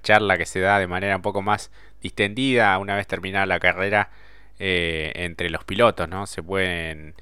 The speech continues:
eh, apreciar y, y tiene mucho, mucha notoriedad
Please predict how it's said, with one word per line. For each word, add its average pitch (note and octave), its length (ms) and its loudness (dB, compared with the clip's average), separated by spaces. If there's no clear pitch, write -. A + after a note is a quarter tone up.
eh, G2+ 160 -4
apreciar A2 720 2
y, G2 260 -8
y F#2+ 160 -8
tiene G#2 380 -2
mucho, F2+ 960 -2
mucha G#2 340 0
notoriedad F2+ 540 2